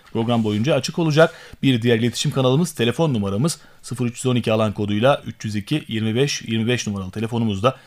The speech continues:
yine açık olacak program boyunca. Sıfır üç yüz on iki Ankara'nın alan kodu ve üç yüz iki yirmi beş yirmi beş numaralı telefonumuzda sizlere aktardık. E, elektronik postalarınızı ve telefonlarınızı bekliyoruz sevgili dinleyiciler. E, Sayın Zeki Çoğul, aslında,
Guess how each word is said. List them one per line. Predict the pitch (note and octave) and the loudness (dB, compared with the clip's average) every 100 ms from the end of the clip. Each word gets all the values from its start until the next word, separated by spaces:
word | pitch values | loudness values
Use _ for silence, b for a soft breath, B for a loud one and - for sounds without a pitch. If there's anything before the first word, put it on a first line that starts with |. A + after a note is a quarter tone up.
| B - | B -2
yine | A2 | -2
açık | A2 - - | 0 -4 -2
olacak | C3 B2 A#2+ | 0 0 -2
program | A#2+ A#2 A#2+ A2+ | -4 -2 0 0
boyunca. | A2+ G#2+ C#3+ D3+ B B | 0 4 2 2 B B
Sıfır | - A2 B2+ | -12 -4 -2
üç | A2+ A#2+ | -2 0
yüz | |
on | C3 A2+ | 2 2
iki | - D#3+ - | 0 -2 0
Ankara'nın | B2 A#2+ A2 C3 C#3 | -2 -2 -2 0 0
alan | A#2 A2+ | 2 0
kodu | G#2 G2 C#3+ | -2 -4 0
ve | C3 C3 | 0 0
üç | A2+ - | -4 -6
yüz | A2 | -6
iki | G#2+ D#3 D#3 b b | -2 -2 -2 b b
yirmi | A2 A2 G#2+ | -2 0 0
beş | C#3 - - | 0 -2 -6
yirmi | A#2 A2 | -4 -2
beş | G#2+ - | -4 -4
numaralı | G#2 A2+ B2+ | -4 -4 -4
telefonumuzda | A2+ G#2+ G2+ G2 G2+ C#3 B B | -4 -4 -4 -4 -2 -4 B B
sizlere | - G#2 A2 C3 | -10 -4 0 0
aktardık. | A2 A2+ G2+ D3 b b b b | 0 -2 -2 -4 b b b b
E, | - | -6
elektronik | A2 A#2+ A2+ G#2+ - | -4 -2 -2 -4 -2
postalarınızı | A2+ - G#2 G2+ B2 B2+ | -4 -2 -2 -2 -2 0
ve | C3+ - - | 0 -2 -8
telefonlarınızı | A2 G#2 G#2 F#2+ G2 B2 D#3+ B B B2 | -6 -4 -4 -4 -4 -4 -6 B B -4
bekliyoruz | B2 B2 B2+ D3+ | -2 0 -2 -2
sevgili | B2+ B2 | -2 0
dinleyiciler. | C3+ C3+ C3 A#2+ - B B B B B B B _ - | 0 2 4 4 2 B B B B B B B _ -6
E, | D#3 | -4
Sayın | D3+ F3+ | 0 2
Zeki | F#3+ F#3+ | 2 2
Çoğul, | - F#3 | 4 6
aslında, | D#3+ D#3+ F3+ F#3 | 6 4 4 4